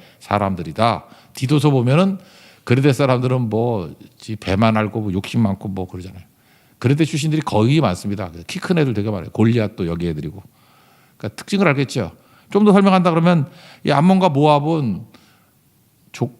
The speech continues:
조카 롯, 아브라함의 조카 롯의 자녀들이죠. 롯이 그 소금 기둥 돼가지고 아내 없고 딸들하고 사이에서 태어난 거 아니에요. 순서는 반대예요. 큰 딸하고 태어난 게 모압,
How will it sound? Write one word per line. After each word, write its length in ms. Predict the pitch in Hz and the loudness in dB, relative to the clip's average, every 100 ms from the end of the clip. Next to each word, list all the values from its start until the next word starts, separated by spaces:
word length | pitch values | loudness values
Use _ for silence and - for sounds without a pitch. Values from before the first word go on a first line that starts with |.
| _ | _
조카 320 | - 151 147 135 | -4 -4 0 2
롯, 320 | 110 139 - - _ _ | 4 4 0 -12 _ _
아브라함의 300 | 110 143 151 | -4 0 0
조카 240 | 131 - 101 | 0 0 2
롯의 680 | 117 147 156 135 107 64 - - _ | 4 4 4 2 0 -4 -10 -20 _
자녀들이죠. 640 | - 107 107 104 110 131 - _ _ _ _ | -10 -4 -2 -2 -6 -8 -10 _ _ _ _
롯이 640 | 110 113 110 104 80 76 _ _ _ _ _ _ _ | -4 -2 -2 -2 -4 -10 _ _ _ _ _ _ _
그 300 | - 104 82 - | -14 -12 -12 -8
소금 260 | - 147 | -4 -2
기둥 240 | 143 120 110 | 0 0 0
돼가지고 400 | 101 92 95 87 | -2 -2 -4 -4
아내 220 | 101 104 | 0 2
없고 600 | 90 90 - 107 - - - - _ _ _ _ | 0 -2 -2 -2 -4 -14 -20 -20 _ _ _ _
딸들하고 520 | - 190 202 214 185 175 | -4 -4 0 0 2 2
사이에서 400 | 165 160 135 120 | 2 2 2 0
태어난 340 | 123 135 123 | -2 -2 -2
거 80 | 123 | -2
아니에요. 400 | 117 87 82 87 - _ _ | -4 -6 -10 -14 -18 _ _
순서는 340 | - 202 202 190 | -6 2 4 4
반대예요. 460 | 117 151 131 120 139 | 4 4 2 0 -2
큰 180 | - 220 | -4 0
딸하고 300 | 202 180 165 | 2 2 0
태어난 380 | 160 147 127 110 | 0 2 0 2
게 380 | 143 185 - - - _ _ _ _ _ _ _ _ | 2 0 -2 -10 -20 _ _ _ _ _ _ _ _
모압, 360 | 98 104 90 | -2 0 0